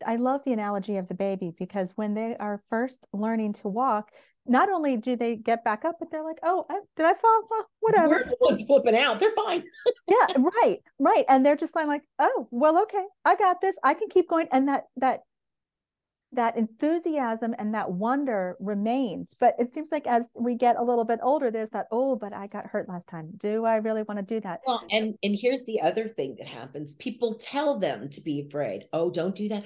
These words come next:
Speaker 2: You'll fall down. You'll break your leg. You'll burn yourself."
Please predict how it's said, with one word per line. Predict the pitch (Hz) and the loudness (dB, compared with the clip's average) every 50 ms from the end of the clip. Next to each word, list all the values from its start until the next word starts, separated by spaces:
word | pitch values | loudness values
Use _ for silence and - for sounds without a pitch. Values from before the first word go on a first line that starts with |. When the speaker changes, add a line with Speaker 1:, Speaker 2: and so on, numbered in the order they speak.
| - - - | -12 -12 -6
Speaker 2:
You'll | - 147 147 147 | -4 -4 -4 -2
fall | - 196 202 214 | -2 -2 0 0
down. | 208 240 285 285 262 240 214 - - - - | 0 0 0 0 -2 -4 -6 -12 -18 -16 -6
You'll | 147 156 175 170 | -2 0 0 0
break | 143 165 160 165 170 202 | 2 0 0 0 0 0
your | 208 240 | -2 0
leg. | 240 254 294 320 277 240 - - - _ - | 0 0 0 0 0 -4 -6 -14 -20 _ -8
You'll | 160 156 196 208 | -2 0 0 2
burn | 202 247 254 294 311 302 | 6 4 4 6 4 2
yourself." | 277 262 247 - 254 240 247 247 247 | 0 0 -2 -2 -2 -2 -2 -4 -8